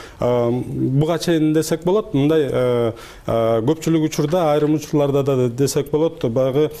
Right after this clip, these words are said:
а, а, мамлекеттик органдар поезддин артында чуркагандай элес калтырчу да. Бүгүнкү күндө ошол нерсени жок кылуу үчүн, а, мына ушул, э, кандайдыр бир маселенин кесепети менен эмес,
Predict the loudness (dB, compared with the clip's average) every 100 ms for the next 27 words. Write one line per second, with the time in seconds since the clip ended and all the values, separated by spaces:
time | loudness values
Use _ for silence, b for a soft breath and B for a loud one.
0 | B B B -2 0 0 -2 -4 -4 0
1 | 2 2 0 -2 0 0 2 2 0 0
2 | 0 0 2 0 0 0 0 -2 -4 -2
3 | 0 2 2 0 0 -4 -4 -4 -2 -2
4 | -4 -10 B B -2 0 2 2 2 2
5 | 2 2 0 0 0 0 0 0 0 0
6 | 0 0 0 -2 -4 B B B -2 0
7 | 2 2 0 0 -2 0 0 2 2 2
8 | 2 0 -2 -2 -2 0 0 0 0 0
9 | 0 0 0 0 0 0 -2 -2 -2 0
10 | 2 2 2 0 0 0 -2